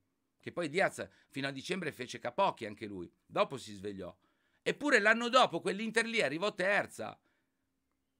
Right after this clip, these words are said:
L'Inter dei record di Trapattoni arrivò terza e vinse il Napoli, il Milan, l'Inter. E l'Inter vinse la Supercoppa e io ero allo stadio sempre con papà, con la Sampdoria, due gol di Cucchi.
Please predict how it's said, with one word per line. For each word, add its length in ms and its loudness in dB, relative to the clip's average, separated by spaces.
L'Inter 440 4
dei 140 -4
record 320 2
di 80 -10
Trapattoni 500 0
arrivò 320 -2
terza 420 2
e 60 -4
vinse 320 -4
il 100 -2
Napoli, 460 0
il 80 0
Milan, 380 -2
l'Inter. 520 -6
E 120 -8
l'Inter 320 0
vinse 260 -4
la 80 0
Supercoppa 920 0
e 120 -8
io 100 0
ero 80 0
allo 140 -4
stadio 320 -2
sempre 320 -6
con 120 -10
papà, 320 -2
con 160 4
la 100 0
Sampdoria, 540 2
due 160 2
gol 160 0
di 160 -8
Cucchi. 500 -8